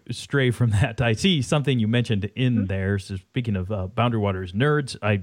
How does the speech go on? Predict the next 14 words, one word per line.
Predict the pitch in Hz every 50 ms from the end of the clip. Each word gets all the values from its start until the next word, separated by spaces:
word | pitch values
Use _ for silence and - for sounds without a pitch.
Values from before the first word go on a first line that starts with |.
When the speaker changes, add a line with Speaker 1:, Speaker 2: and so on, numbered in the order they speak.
| - _ _
Speaker 1:
consider | - 110 92 - - 113 107
myself | 101 101 95 90 - 123 120 123 120 - _ _ _ _ -
one | - 127 120
of | 113 107
those | 120 117 117 110
proudly, | - - - 120 120 123 120 123 120
Speaker 2:
<laughs> | 131 117 - -
Speaker 1:
by | - 127 120
the | 117
way. | 117 117 117 110 - - - - - -
Uh, | - 123 113 110 107 107
so | 110 - - 156 135 143 110 - - _
you | - 175 170
mentioned | 175 190 196 - 202 175 143 123 -